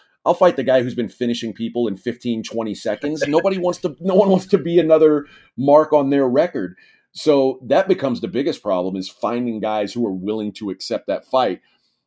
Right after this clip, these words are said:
Speaker 1: Uh, I, I, I made the joke that, you know, for, for this fight, they, they made the call and they said, "Hey, um, we, we think, you know, we, we think you're ready. We, we want it, we wanna see you in the show, Val, Val Woodburn. We,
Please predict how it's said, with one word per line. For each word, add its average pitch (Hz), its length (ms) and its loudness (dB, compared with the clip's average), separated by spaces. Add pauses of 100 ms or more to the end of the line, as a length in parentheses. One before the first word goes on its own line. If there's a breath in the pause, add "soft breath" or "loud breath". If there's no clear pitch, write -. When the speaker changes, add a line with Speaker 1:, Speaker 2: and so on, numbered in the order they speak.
(200)
Speaker 1:
Uh, 95 420 0 (100)
I, 120 160 -2
I, 117 220 2
I 123 60 4
made 131 220 -2
the 98 60 -6
joke 104 460 2
that, 98 260 -2 (500 soft breath)
you 110 280 -6
know, 101 120 0
for, 110 300 0
for 113 160 -2
this 131 220 0
fight, 110 460 2
they, 104 500 0 (380 soft breath)
they 107 120 2
made 120 220 2
the 127 80 -2
call 113 420 2
and 107 100 -4
they 101 80 -2
said, 107 300 -2
"Hey, 113 480 0 (120)
um, 95 720 -2 (920)
we, 123 260 -2
we 120 140 0
think, 160 360 -2 (200)
you 120 240 -6
know, 104 140 0
we, 117 480 -8
we 123 160 -2
think 151 240 0
you're 151 100 0
ready. 120 340 2 (200)
We, 107 180 -6
we 110 140 -6
want 131 300 -2
it, - 80 -8
we 113 100 -2
wanna 135 200 -4
see 139 140 -4
you 135 140 2
in 120 80 0
the 113 80 -2
show, 117 480 2
Val, 110 420 0
Val 110 240 2
Woodburn. 113 440 0
We, 104 120 -6